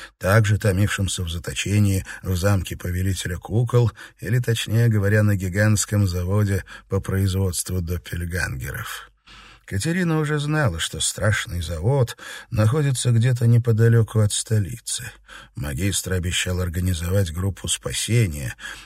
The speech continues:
и в ближайшее время отправить ее в логово стеклянных кукол. Но прежде он хотел испытать девушку. И вот назначенный день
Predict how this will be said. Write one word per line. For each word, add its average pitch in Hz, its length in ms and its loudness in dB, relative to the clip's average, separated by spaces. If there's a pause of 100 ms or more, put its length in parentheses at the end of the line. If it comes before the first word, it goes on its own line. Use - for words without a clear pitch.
(100)
и - 100 -4
в 92 80 -2
ближайшее 101 600 2
время 107 320 4
отправить 107 580 2
ее 104 160 2
в 90 80 -2
логово 98 460 2
стеклянных 95 720 -2
кукол. 113 500 -2 (580)
Но 123 400 2
прежде 151 540 2
он 123 220 4
хотел 107 600 2 (100)
испытать - 1000 -4
девушку. 60 800 -10 (1300)
И 62 120 -10
вот 143 420 -2 (1000)
назначенный 135 720 2
день - 400 -4